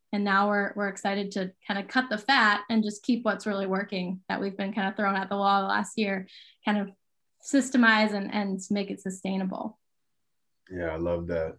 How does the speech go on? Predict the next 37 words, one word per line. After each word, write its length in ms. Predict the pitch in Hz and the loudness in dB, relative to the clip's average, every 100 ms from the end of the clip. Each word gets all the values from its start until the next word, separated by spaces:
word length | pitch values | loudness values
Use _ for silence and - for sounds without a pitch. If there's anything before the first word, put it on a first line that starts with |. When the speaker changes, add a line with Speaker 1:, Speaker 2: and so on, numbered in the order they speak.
| - | -12
Speaker 2:
I, 240 | 85 90 95 | -6 -6 -2
I 40 | |
use 180 | 95 90 | -2 -2
that 140 | 90 | -4
term 220 | - 90 82 | -6 -8 -6
all 140 | 82 | -4
the 100 | 82 | -4
time, 200 | 85 82 | -6 -6
in, 100 | 80 90 | -8 -10
in, 220 | 82 80 - | -14 -16 -16
in 100 | 73 _ - | -20 _ -6
trimming 320 | 107 101 92 | 0 0 0
the 80 | 82 | -2
fat, 380 | 90 85 - - 85 85 | -2 -2 -4 -10 -16 -6
getting 260 | 92 92 90 | 0 2 2
rid 180 | 90 | 4
of 160 | 87 82 | 2 0
what's 240 | 95 87 - | -6 -8 -8
unnecessary. 800 | 87 82 80 - - 82 82 82 - _ - | -10 -8 -10 -14 -16 -10 -10 -10 -14 _ 0
Speaker 1:
Mm-hmm. 300 | 226 208 214 220 _ _ _ - | 2 2 2 0 _ _ _ -10
Speaker 2:
Like, 160 | - - _ _ _ - | -10 -12 _ _ _ -6
you 180 | 101 | -2
have 200 | 95 101 - | 0 0 0
to 60 | |
be 100 | 87 | -2
able 200 | 90 87 | -2 -2
to 180 | - 82 | -6 -10
adapt. 460 | 80 - 50 - - _ _ _ _ - | -8 -8 -10 -14 -20 _ _ _ _ -2
Speaker 1:
Yeah. 220 | 214 185 | 0 -2
Speaker 2:
You 80 | - _ _ - | -8 _ _ -8
adapt, 320 | 87 82 - - _ | -6 -6 -10 -20 _
you 180 | 87 82 | -10 -8
will 120 | 80 | -6
die, 260 | - - - - _ | -8 -10 -14 -20 _
for 120 | - - | -14 -12
sure. 220 | - - | -6 -6
Speaker 1:
Yeah. 140 | - | -6